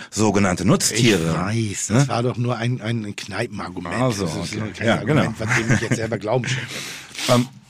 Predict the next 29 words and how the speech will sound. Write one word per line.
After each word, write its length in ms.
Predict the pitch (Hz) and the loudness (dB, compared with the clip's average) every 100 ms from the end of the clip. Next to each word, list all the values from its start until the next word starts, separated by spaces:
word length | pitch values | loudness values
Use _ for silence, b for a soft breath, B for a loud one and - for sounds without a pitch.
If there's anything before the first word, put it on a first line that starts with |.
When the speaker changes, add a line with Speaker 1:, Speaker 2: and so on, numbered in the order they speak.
| - - - - - _ - B B B B B _ _ _ _ _ _ _ - | -20 -18 -16 -16 -20 _ -20 B B B B B _ _ _ _ _ _ _ 0
Speaker 1:
also 180 | 120 117 - | 2 2 2
das, 140 | 120 - | 0 2
das 260 | 120 - - _ _ _ _ _ _ _ - - B B B | 0 0 -2 _ _ _ _ _ _ _ -20 -20 B B B
Speaker 2:
Bis, 140 | - 165 | -2 -2
also, 200 | 143 160 | -2 0
Speaker 1:
dieser, 120 | 120 | 4
Speaker 2:
also 100 | 127 | 4
Speaker 1:
dieser 260 | 113 131 123 | 6 4 6
Umweg, 380 | 151 147 98 - | 6 6 4 2
ne, 120 | 107 | 0
Speaker 2:
Ja. 80 | 117 | 0
Speaker 1:
über 300 | - 104 117 | 0 2 2
ein 100 | 101 | 2
anderes 280 | 101 104 104 | 0 -2 0
Lebewesen, 500 | 104 107 90 80 78 | 0 2 2 -2 -4
Speaker 2:
Ja. 120 | - | -8
Speaker 1:
ne, 180 | 101 131 135 | -4 -4 -2
dem, 360 | 101 107 117 - b b _ - | 0 2 0 -2 b b _ -8
ein 100 | 98 | -2
Lebewesen, 340 | 113 117 113 | 0 0 0
das 200 | 110 - - _ 90 - - - - | 0 -4 -10 _ -20 -18 -20 -12 2
künstlich 380 | 139 135 117 | 2 2 0
hergestellt 580 | 110 123 107 - 87 80 | 0 2 0 -2 -4 -6
wird, 260 | 78 82 - | -8 -10 -4
ne, 240 | 101 139 | -2 -2
also, 140 | - 113 - | -4 -8 -10
Speaker 2:
Mhm. 540 | 87 113 131 139 - - | -12 -4 -4 -4 -10 -8
Speaker 1:
ne, 280 | 101 139 147 - | -2 -2 -2 -16
Speaker 2:
Mhm. 260 | - - | -14 -10